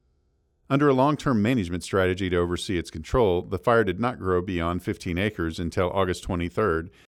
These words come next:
seven days after it was initially spotted.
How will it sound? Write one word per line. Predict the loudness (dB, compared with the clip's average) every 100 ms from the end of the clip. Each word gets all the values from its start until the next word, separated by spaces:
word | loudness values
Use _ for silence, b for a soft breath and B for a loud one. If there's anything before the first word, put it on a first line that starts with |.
| _
seven | 0 2 4 4
days | 2 2 0
after | -2 0
it | -4
was | -4
initially | -4 -6 -4 -6
spotted. | -4 0 0 0 -6